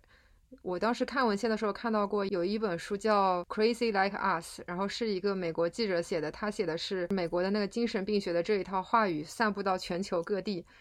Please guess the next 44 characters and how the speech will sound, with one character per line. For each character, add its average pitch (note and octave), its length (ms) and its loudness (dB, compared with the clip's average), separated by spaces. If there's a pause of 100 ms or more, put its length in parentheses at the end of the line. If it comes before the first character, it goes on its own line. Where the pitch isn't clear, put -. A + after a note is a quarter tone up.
(180)
然 G3 100 -2
后 G#3+ 80 2
其 G#3 180 0
中 A3+ 160 2
有 F#3+ 140 4
一 E3 60 2
篇 G#3 180 0
讲 F#3+ 160 0
的 D#3+ 100 -2
是 F3 300 -4
那 G3 80 -4
个 G3 100 -2
香 A#3+ 240 0
港 A3 160 4
的 D#3+ 80 0
暴 F#3 240 2
食 F3+ 220 -6
症 G3 180 0
的 F3 120 0
人 E3 180 0
数 G#3+ 180 -4
怎 F#3 140 -4
么 D#3 80 -6
样 F#3 420 0
急 - 160 -10
剧 G3 200 -4
上 G3 260 0
升， G#3 240 -2 (340)
就 B3+ 140 0
一 B3 140 0
开 D#4 180 2
始 - 140 -2
没 F3+ 140 2
有 B3 280 4
那 G3+ 100 0
么 F#3 120 0
多 F3+ 120 2
人 E3+ 100 2
是 F#3 100 -4
暴 F3+ 200 0
食 F3 80 -6
症， E3+ 220 -2
后 B3 140 -2
来 A3 200 2